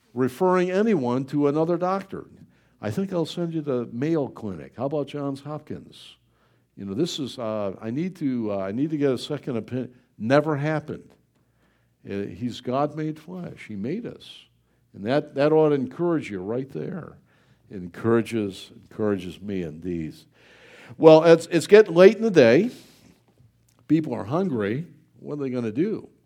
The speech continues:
Uh, hence, we call it, uh, the greatest picnic,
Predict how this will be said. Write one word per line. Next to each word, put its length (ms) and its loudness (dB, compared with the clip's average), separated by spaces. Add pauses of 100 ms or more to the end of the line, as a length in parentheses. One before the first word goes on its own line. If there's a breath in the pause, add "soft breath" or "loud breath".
(460)
Uh, 180 -8
hence, 300 -4
we 160 -6
call 380 0
it, 180 -4
uh, 140 -6
the 140 -10
greatest 580 -6
picnic, 640 -8